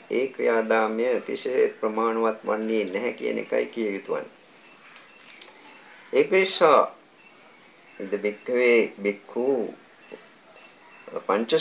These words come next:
පංචසුපාදානස්කන්ධේසු උද්‍යප්පයානුපස්සී විහෙරති ආදී දැක්වූ පාඩ විවිධ තැන්වල දක්වා තිබෙන බුදුරජාණන් වහන්සේ විසින් පංචස්කන්ධයේ ඇතිවීම නැතිවීම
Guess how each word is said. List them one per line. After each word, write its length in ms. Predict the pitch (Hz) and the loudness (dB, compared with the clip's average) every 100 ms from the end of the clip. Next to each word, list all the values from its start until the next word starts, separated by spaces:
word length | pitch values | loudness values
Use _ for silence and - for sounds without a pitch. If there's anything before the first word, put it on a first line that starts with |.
| 170 | 2
පංචසුපාදානස්කන්ධේසු 1400 | 165 139 113 117 104 104 - 107 104 104 110 110 - 143 131 110 - | 4 4 6 4 2 -2 -2 0 0 0 0 0 -2 0 0 -2 -6
උද්‍යප්පයානුපස්සී 1200 | - 92 110 113 - 110 107 107 107 107 - 113 98 | -14 0 2 2 0 -2 -2 0 0 0 -2 -4 -6
විහෙරති 460 | 95 110 110 - | 0 0 0 0
ආදී 360 | 104 98 92 95 | -2 -2 -4 -4
දැක්වූ 420 | 95 95 - 95 | -2 -2 -4 -10
පාඩ 360 | 95 92 92 95 101 | -6 -4 -4 -2 -4
විවිධ 380 | 92 90 90 90 | -4 -8 -10 -8
තැන්වල 340 | 90 85 87 | -8 -6 -8
දක්වා 420 | 85 90 - 107 107 | -6 -8 -6 -6 -6
තිබෙන 320 | - 87 85 | -6 -8 -8
බුදුරජාණන් 640 | 85 87 90 87 82 85 87 | -8 -8 -6 -6 -6 -6 -10
වහන්සේ 440 | 87 82 - 76 | -10 -8 -10 -10
විසින් 320 | 82 - 101 120 220 - - - - - - - - - - - - - | -10 -10 -8 -8 -8 -14 -20 -20 -20 -20 -20 -20 -20 -20 -20 -20 -20 0
පංචස්කන්ධයේ 1000 | 131 131 147 165 160 - 156 151 139 123 | 4 4 6 4 4 2 2 4 6 8
ඇතිවීම 480 | 117 127 147 151 127 | 8 6 -4 -4 0
නැතිවීම 540 | 113 113 131 147 156 | 2 2 0 -2 0